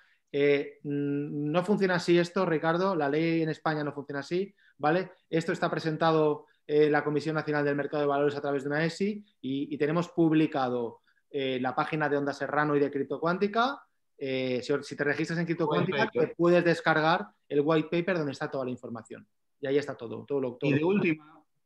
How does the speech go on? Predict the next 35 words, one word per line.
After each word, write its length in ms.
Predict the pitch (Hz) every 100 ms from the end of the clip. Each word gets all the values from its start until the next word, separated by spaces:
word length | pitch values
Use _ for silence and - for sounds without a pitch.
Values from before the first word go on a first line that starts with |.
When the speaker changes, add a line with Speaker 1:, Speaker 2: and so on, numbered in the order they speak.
| -
Speaker 2:
y 80 | 135
de 100 | 147
última, 480 | 185 170 151 147
Miguel, 460 | 139 135 147 165 165
el, 300 | 131 123 123
el 140 | 120 117
esi, 420 | 196 - 160 165
que 180 | 127 135
es 160 | 135 -
el, 260 | 120 113 -
el, 240 | 110 104
la 120 | 120 113
entidad 260 | 98 139
de 40 | 156
servicios 380 | 143 143 151
de 80 | 131
inversión 480 | 127 120 120 175 151
autorizada 600 | 113 110 110 107 151 147
por 120 | 127
la 100 | 123
C 120 | 110
N 100 | 139
M 120 | 143 147
V, 440 | 147 139 156 165 - - _
puede 240 | 147 156 147
responder 1000 | 139 - _ _ - 131 135 139 156 165 - _ _
y 80 | 143
validar 520 | 131 131 127 127 143
esto 460 | 135 127 - 170 165
de 160 | 123
que 160 | - 120
es 100 | 120
cierto 560 | 131 127 117 147 170 165
para 240 | 120 110
que, 200 | 110 110